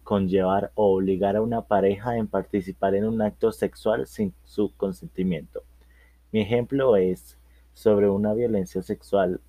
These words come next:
Esto sucedió en San José del Guaviare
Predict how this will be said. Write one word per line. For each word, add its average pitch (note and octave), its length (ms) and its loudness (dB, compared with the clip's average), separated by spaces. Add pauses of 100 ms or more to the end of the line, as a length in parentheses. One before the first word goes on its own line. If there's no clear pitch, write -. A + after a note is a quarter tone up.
(640)
Esto B2 360 -2
sucedió F#2 580 -2
en F2+ 100 -4
San G#2+ 220 -2
José E2+ 320 -6
del F2 120 -2
Guaviare F2 640 -2